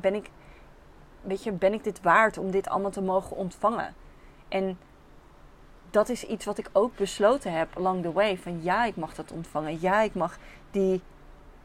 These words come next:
ja, dat geluk ontvangen. Die schoonheid ontvangen van het leven. En met, ja, met een ontzettend gelukkig gezin hier zitten. Ik mag dat ontvangen.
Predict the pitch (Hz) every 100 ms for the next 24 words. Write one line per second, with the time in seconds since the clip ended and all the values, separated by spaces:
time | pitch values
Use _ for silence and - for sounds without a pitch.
0 | - - 202 170 - - 190 - 170 185
1 | 240 - 170 - 151 151 151 165 175 185
2 | 180 - 202 226 208 165 - 170 - 156
3 | 156 160 175 170 170 165 170 - - 175
4 | 175 175 - - - - - 190 160 -
5 | - 185 190 180 185 - - - - -
6 | - - 196 - 214 214 185 - 190 190
7 | 196 190 202 170 202 220 185 196 185 -
8 | 233 165 - - 180 196 262 - - -
9 | 156 - - - -